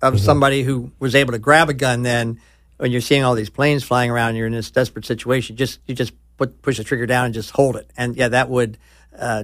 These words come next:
Speaker 1: definitely melt the barrels very quickly. And, uh, it was a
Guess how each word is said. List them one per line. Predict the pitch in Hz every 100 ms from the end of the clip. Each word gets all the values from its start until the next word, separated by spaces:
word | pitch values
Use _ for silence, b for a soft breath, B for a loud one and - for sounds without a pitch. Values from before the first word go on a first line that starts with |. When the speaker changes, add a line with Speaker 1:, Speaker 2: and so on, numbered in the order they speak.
| 123 -
Speaker 1:
definitely | 131 127 117 120 117
melt | 117 120 113
the |
barrels | 104 123 120 110 101
very | 123 147 143
quickly. | 123 123 120 127 120 110 131
And, | 117 117 117
uh, | 113 113 113 - _ _
it | 147 143
was | 151 127
a | 143 139 139 139